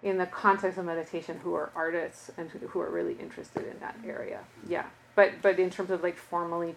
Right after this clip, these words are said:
Speaker 1: teaching art or technique,
Speaker 2: Yeah. Okay.
Speaker 1: yeah, no, I haven't. I'm a trained artist, um,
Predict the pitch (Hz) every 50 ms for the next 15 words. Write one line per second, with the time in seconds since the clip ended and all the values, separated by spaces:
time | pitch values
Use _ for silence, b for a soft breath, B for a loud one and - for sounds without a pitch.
0 | - - 170 - - 175 160 160 160 156 156 - - - 175 170 160 156 165 160
1 | - - - - - - - 175 180 160 - - - - - - - _ _ _
2 | _ _ _ _ _ _ - 139 139 131 120 - - - - - - - - 175
3 | 165 170 190 180 175 175 175 170 - - - - - - - - 190 185 175 175
4 | 175 170 170 175 165 160 165 185 202 208 202 - - - 269 269 277 262 254 247
5 | 247 262 285 330 359 359 - - - B B B B B B B B - 190 190
6 | 170 - - - - -